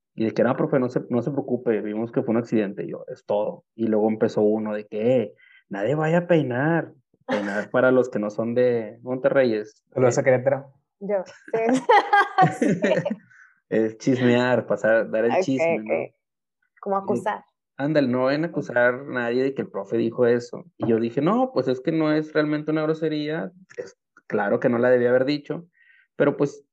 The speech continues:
Speaker 1: tampoco te estoy diciendo que se lo ocultes a tu papá, si quieres dile",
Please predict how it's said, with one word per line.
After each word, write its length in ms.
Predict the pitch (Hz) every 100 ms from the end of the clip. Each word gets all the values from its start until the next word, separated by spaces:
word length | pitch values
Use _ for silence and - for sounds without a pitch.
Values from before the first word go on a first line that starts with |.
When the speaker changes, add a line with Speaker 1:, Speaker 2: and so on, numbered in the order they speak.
| _
Speaker 1:
tampoco 380 | 131 127 117 135
te 80 | 156
estoy 200 | 156 123
diciendo 280 | 123 123 139
que 100 | 143
se 100 | 127
lo 80 |
ocultes 340 | 107 98 101 107
a 100 | 113
tu 220 | 127 123
papá, 200 | 220 254
si 180 | 123 -
quieres 300 | 110 117 120
dile", 340 | 165 196 -